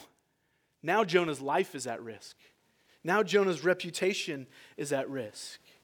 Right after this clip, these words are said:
And so he wonders, "Ugh, I don't know about this." Jonah was obedient when it was easy, but disobedient when it was difficult.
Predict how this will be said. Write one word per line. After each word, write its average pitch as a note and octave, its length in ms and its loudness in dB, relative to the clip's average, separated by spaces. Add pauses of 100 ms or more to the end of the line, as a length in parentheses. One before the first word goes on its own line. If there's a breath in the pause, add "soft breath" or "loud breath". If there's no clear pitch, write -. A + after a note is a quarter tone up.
(2250)
And D3 140 -8
so F3 220 4
he G3+ 160 -6
wonders, E3+ 1040 -2
"Ugh, G#3+ 320 -2
I D3 140 -2
don't F#3+ 140 -4
know E3 120 -4
about C3+ 220 -4
this." - 480 -16 (1000)
Jonah G3 340 6
was F3+ 140 4
obedient F#3 460 2
when E3 100 -2
it E3 80 -4
was D3 160 -6
easy, D3 520 -8 (200 loud breath)
but C#3+ 180 -6
disobedient D3 640 0
when C3+ 80 -12
it C3 80 -12
was A#2 120 -16
difficult. A2+ 460 -18